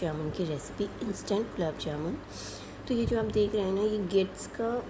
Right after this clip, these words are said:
instant गुलाब जामुन mix है। इससे जो है गुलाब जामुन बहुत ही soft और स्पंजी बनते हैं। तो आइए शुरू करते हैं। तो आपने क्या करना है,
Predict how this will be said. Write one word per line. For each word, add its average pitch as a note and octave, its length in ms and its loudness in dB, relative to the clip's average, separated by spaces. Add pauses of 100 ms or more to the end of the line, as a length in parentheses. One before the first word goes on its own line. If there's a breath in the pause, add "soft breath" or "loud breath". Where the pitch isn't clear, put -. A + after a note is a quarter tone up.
(280)
instant G#3+ 440 0
गुलाब E3+ 280 2
जामुन D#3+ 360 4 (100)
mix D#3+ 260 0
है। - 120 4 (680 loud breath)
इससे A#3+ 260 2
जो A#3+ 140 0
है A#3 340 -2
गुलाब G3 280 0
जामुन F#3+ 380 0 (120)
बहुत F3 420 0
ही G#3 60 -2
soft F3+ 520 -4
और F#3+ 100 -2
स्पंजी E3+ 500 -2
बनते D3+ 360 -2
हैं। D#3+ 140 -2 (1300 loud breath)
तो F#3 100 2
आइए F3+ 240 2 (100)
शुरू E3 260 0
करते D#3 360 -2
हैं। E3 80 -4 (680)
तो C4 180 10
आपने G#3 420 4
क्या G#3+ 200 2
करना D#3+ 300 0
है, E3+ 120 2